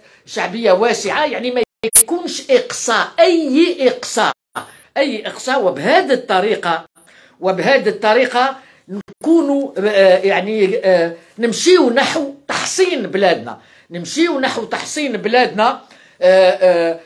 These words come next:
آه، باش ن-، نحافظ عليها، نحافظ عليها باش نعطيها القوة نتاع ال-، المقاومة،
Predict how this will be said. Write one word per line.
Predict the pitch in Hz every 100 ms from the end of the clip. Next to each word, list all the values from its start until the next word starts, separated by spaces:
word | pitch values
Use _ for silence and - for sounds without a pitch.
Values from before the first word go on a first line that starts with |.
| _ -
آه، | 165
باش | 160 214 226 -
ن-، | 208 202 190 190
نحافظ | 185 - - 240 208
عليها، | 185 220 247 165 196 -
نحافظ | - - 269 277 269
عليها | 208 233 240 190 220 - _ -
باش | 185 214
نعطيها | 190 269 196 202 196
القوة | 202 196 - 381 262 196 185
نتاع | 196 165
ال-، | 175 170 -
المقاومة، | 190 190 180 262 262 185 139